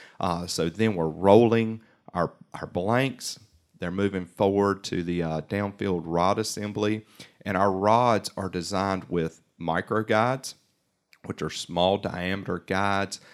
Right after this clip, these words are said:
You get a lot more guides on 'em, which is, it increases your contact points for sensitivity, larger guide, uh, line to guide surface area in contact. We formulate our own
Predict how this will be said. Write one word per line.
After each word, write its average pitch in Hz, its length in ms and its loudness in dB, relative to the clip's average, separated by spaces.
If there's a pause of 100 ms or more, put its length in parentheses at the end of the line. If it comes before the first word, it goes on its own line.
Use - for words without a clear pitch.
(160)
You - 80 -20
get 87 160 -6
a 78 60 -8
lot 80 400 -2
more 98 180 -2
guides 98 420 -2
on 95 220 -4
'em, 92 220 -8
which 80 180 -12
is, 76 160 -10 (220)
it 87 240 -12
increases 95 600 -6
your - 100 -12
contact 98 680 -4
points 101 400 -8
for - 180 -6
sensitivity, 98 1000 -4 (340)
larger 85 420 0
guide, 90 380 -2 (260)
uh, 80 320 -4
line 92 440 -2
to - 140 -14
guide 85 500 -2 (540)
surface 107 540 0
area 107 440 0 (220)
in 82 140 -10
contact. 107 760 -2 (360)
We 92 140 -8
formulate 92 560 -2
our 82 140 -2
own 90 240 -4